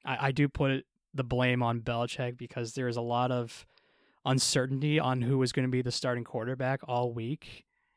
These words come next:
And is it gonna be Mac? Is it gonna, is he gonna come back from his injury, or is it gonna be Bailey Zappi? Or are they gonna stick with him? And then, and then coming into the game, it's like, okay, Mac is expected to play. He's like, "All right, like,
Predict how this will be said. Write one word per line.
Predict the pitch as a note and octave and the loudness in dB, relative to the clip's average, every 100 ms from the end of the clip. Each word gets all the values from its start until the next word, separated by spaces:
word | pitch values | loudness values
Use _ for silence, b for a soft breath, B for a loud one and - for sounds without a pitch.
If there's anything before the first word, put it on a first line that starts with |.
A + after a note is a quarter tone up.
| _ _ | _ _
And | C#3 B2 A#2+ A#2+ A#2 B2 | -2 0 0 -2 -4 -6
is | B2+ A#2 | -6 -6
it | A#2 | -8
gonna | - B2+ | -6 -4
be | B2 | -2
Mac? | B2 C3+ D3+ - - | 0 0 0 -2 -10
Is | C3 | -10
it | A#2+ | -6
gonna, | B2+ B2 B2 _ - | -4 -4 -6 _ -4
is | B2 | -4
he | |
gonna | C3+ B2+ | -2 -2
come | C3+ B2+ | -2 -4
back | A#2+ C3 C#3 | -2 0 0
from | - B2+ | -2 -4
his | A#2+ B2 | -2 -2
injury, | D3 D#3 D#3 | -2 0 0
or | C3 | 0
is | B2 | -2
it | |
gonna | B2 B2+ | -4 -6
be | A#2+ B2 - | -8 -10 -6
Bailey | F#3+ C3 B2 | 0 2 2
Zappi? | B2+ C#3 D#3+ D3 | 2 2 2 0
Or | |
are | C3+ | 0
they | |
gonna | A#2+ A#2+ | -4 -6
stick | - C#3+ | -4 -4
with | D3+ C#3+ | -2 0
him? | D3 D3+ | 0 0
And | C3 B2 | -2 -2
then, | B2 B2 B2 _ - _ _ _ _ _ _ | -2 -2 -4 _ -20 _ _ _ _ _ _
and | C3 | -6
then | C3 C3 | -2 -2
coming | D3+ C#3+ C#3 | 0 0 2
into | C#3 | 0
the | B2+ | -2
game, | B2 B2+ C#3+ D#3+ E3 - _ _ _ | -4 -4 -4 -4 -4 -8 _ _ _
it's | C3 A#2+ | -10 -6
like, | B2 | -4
okay, | C3 - C3+ C3+ - _ | -4 -2 -4 -6 -10 _
Mac | D#3+ C#3 D3 C#3+ | -8 -4 -2 0
is | B2+ | -2
expected | B2 - D#3 - D3+ | -4 -2 -4 -4 -12
to | - | -8
play. | D#3 D#3 D#3 | -4 0 0
He's | C#3 | -2
like, | A#2+ B2 | -8 -8
"All | C#3 | -6
right, | C3 C3+ | -4 -4
like, | C#3 | -6